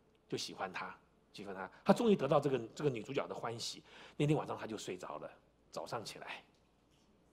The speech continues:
到第二天了，他已经过了那一天。亲爱的弟兄姐妹，这个故事告诉我们一件事情，就是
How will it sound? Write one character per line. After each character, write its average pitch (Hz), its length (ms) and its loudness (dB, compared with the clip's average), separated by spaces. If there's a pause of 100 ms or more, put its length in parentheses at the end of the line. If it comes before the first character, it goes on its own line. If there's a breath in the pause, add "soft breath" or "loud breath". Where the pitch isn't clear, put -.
(1300)
到 101 100 2
第 98 140 -4
二 92 120 2
天 80 260 -6
了， 76 60 -12 (1200 loud breath)
他 160 100 6
已 - 20 6
经 139 120 0
过 208 200 4
了 123 80 0
那 110 160 -6
一 92 80 -8
天。 - 260 -12 (1200 soft breath)
亲 196 180 4
爱 196 60 6
的 156 60 4
弟 139 80 -4
兄 147 100 2
姐 110 80 -2
妹， 110 200 -2 (240 loud breath)
这 247 180 2
个 160 120 4
故 143 340 0
事 110 440 -6 (220 loud breath)
告 180 160 4
诉 139 160 -2
我 101 80 -2
们 92 140 -8
一 120 60 -12
件 117 180 -4
事 - 180 -10
情， 101 220 -14 (2000 loud breath)
就 170 180 6
是 101 400 -4